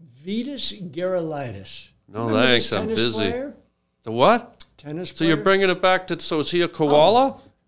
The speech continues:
Speaker 1: Well, he'd, he'd won, uh, the Australian Open once.
Speaker 2: He was a koala.
Speaker 1: But he died from a gas leak out in his guest house.
Speaker 2: Really?
Speaker 1: Yeah, fell asleep, didn't wake up.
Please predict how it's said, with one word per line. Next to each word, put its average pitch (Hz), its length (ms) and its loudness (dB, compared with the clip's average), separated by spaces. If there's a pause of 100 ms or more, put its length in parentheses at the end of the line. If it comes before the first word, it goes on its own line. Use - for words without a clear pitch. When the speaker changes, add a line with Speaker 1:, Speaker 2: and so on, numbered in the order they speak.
(140)
Speaker 1:
Well, 185 300 0
he'd, 156 260 0
he'd 170 360 2
won, 202 340 2
uh, 190 160 2
the 165 140 4
Australian 165 500 2
Open 214 320 -2
once. 123 400 -10 (420)
Speaker 2:
He 104 120 -6
was 104 160 -4
a 104 60 -6
koala. 131 680 0 (400)
Speaker 1:
But 147 160 -6
he 175 120 2
died 208 260 0
from 175 180 -2
a 151 40 -2
gas 135 400 -2
leak 127 180 -8
out 147 160 -8
in 147 60 -8
his 123 140 -8
guest 147 300 -8
house. 101 360 -16 (260)
Speaker 2:
Really? 143 580 0 (120)
Speaker 1:
Yeah, 180 140 -16 (240)
fell 160 160 -12
asleep, 170 380 -10 (220)
didn't 147 180 -20
wake 143 220 -20
up. 135 200 -20